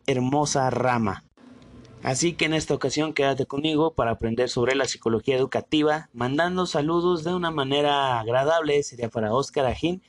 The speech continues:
que es una persona que tiene un podcast que siempre nos está escuchando. Te mando un saludo, yo también escucho mucho tu podcast. También vamos a mandarle una a Yasha Martínez, donde se va a venir una colaboración después. También vamos a mandar un, una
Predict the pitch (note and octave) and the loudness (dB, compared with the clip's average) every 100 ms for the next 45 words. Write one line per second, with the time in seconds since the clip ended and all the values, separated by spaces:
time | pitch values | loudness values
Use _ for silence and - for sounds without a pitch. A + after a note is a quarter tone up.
0 | _ _ _ - A2+ A#2+ A#2+ A2+ B2 A#2+ | _ _ _ -2 2 4 2 0 -2 -2
1 | B2+ A#2+ D#3+ D#3 C#3+ C#3 C3+ B2+ D3 - | -2 -2 -2 -2 -2 0 0 0 -2 0
2 | C#3 C#3+ - - B2+ A#2 C3+ A#2+ C3+ B2+ | 0 0 -2 -2 0 2 0 0 0 0
3 | A2 G#2+ - B2 - C3+ E3+ E3+ F3 E3+ | -2 -4 -2 -2 -2 0 0 2 -2 0
4 | B2 A#2+ B2+ C#3+ E3 F3 F3+ B2 A#2+ A#2 | 0 0 0 0 2 2 0 -2 -2 -2
5 | A#2+ - - A#2 B2 C3 - - - - | -4 -4 -6 -2 -2 -4 -4 -2 -2 0
6 | C#3 C3+ - _ _ _ - C3+ D3+ D3+ | -2 -2 -8 _ _ _ -4 0 2 2
7 | D#3 D#3 D3 C#3 C#3+ C#3+ C#3 C#3 C3+ A#2+ | 2 0 0 0 2 2 2 2 2 0
8 | - B2+ C#3+ C#3+ E3+ D#3+ D3+ - A2+ G#2 | 0 0 0 0 0 2 0 0 -4 -2
9 | G#2 G#2+ A2+ A#2+ A#2+ A2+ A#2 G#2+ G#2 B2+ | -2 0 0 0 0 0 0 0 0 0
10 | A#2+ A2+ _ _ _ _ _ _ - G#2 | -2 -4 _ _ _ _ _ _ -2 -2
11 | - - C#3+ C3 - _ _ - A2 B2 | -2 0 2 2 -2 _ _ -4 0 2
12 | C3 B2+ A#2 A2+ A2+ A2+ A#2+ B2+ B2 B2+ | 2 2 0 0 0 2 2 2 0 -2
13 | B2 A#2+ B2+ B2 G#2 G2+ | -8 -8 -4 -4 -4 -12